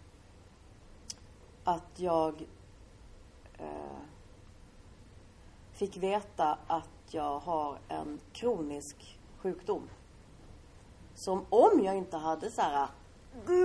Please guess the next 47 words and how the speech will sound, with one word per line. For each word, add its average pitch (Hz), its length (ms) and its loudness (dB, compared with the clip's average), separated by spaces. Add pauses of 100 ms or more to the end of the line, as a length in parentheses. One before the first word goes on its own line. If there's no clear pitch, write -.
(560)
och - 140 0
pressat 208 480 -2
igenom 160 280 -2
alla 156 180 -2
de 151 100 -6
där 151 120 -4
åren, 139 400 -4 (280)
så - 100 0
hade 214 100 4
jag 247 40 2
inte 254 100 -8
kommit 202 240 -2
ut 240 180 2
på 262 60 2
andra 196 180 2
sidan 185 340 -4
och 180 100 -2
vetat 208 320 -2
att 339 100 -8
jag 294 100 -2
har 156 160 -4
en 143 60 -8
kronisk 139 460 -8
sjukdom. - 440 -8
För - 100 -8
det 202 60 -4
hade 190 200 -2
aldrig 214 200 -4
hänt 202 260 -4
att 180 100 -12
jag 160 140 -4 (220)
hade 170 140 -2
hamnat 190 420 2
i - 20 -4
en 165 80 -4
sån 175 140 -6
situation 156 560 4 (260)
så - 140 -2
att 170 80 0
någon 196 360 6
hade 156 140 -2
undersökt 208 560 2
mig 208 80 -2
på - 100 -10
det 185 200 -2
sättet, - 540 0
ja, 139 180 8